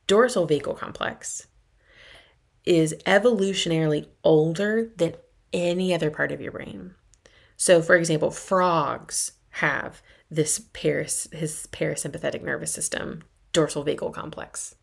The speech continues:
Female frogs are known to play dead, are known to shut down during mating season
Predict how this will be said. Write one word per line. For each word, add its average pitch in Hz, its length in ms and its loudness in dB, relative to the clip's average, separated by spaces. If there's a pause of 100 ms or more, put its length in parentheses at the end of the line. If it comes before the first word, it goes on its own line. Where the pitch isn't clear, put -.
(360)
Female 202 420 0
frogs 156 560 0
are 156 80 -2
known 147 360 -2
to - 140 -12
play 151 300 -2
dead, 165 400 -4
are 170 80 -4
known 147 220 -4
to 147 80 -6
shut - 320 -4
down 147 340 -4
during 147 220 -6
mating 139 360 -6
season 202 380 -10